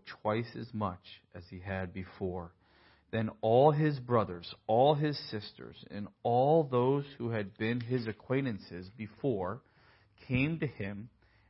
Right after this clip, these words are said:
and ate food with him in his house, and they consoled him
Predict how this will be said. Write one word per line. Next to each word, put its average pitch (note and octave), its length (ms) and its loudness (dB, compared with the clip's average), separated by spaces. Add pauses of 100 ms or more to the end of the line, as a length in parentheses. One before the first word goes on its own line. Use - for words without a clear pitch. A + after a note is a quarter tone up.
(100)
and G#2+ 140 -6 (120)
ate C3 320 0 (300)
food B2 280 2
with A#2 240 0 (120)
him F#2+ 240 -6 (100)
in A#2 140 -2
his D3 160 -2
house, F#2+ 560 -6 (120)
and G#2+ 140 -4
they G#2 120 -2
consoled B2 720 -2
him F3 300 -4